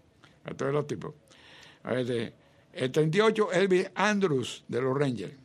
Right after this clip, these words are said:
El, el treinta y nueve, Chris Bolstad,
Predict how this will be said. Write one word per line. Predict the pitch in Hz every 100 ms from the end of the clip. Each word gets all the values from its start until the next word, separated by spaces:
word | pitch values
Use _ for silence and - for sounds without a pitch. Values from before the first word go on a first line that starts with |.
| _ _ _ _ _ _ _ _ _ -
El, | 123 127
el | 160 131 139 151
treinta | 135 123 127
y | 156
nueve, | 196 220 208 165 - _ -
Chris | 175 170
Bolstad, | 156 196 208 - 151 120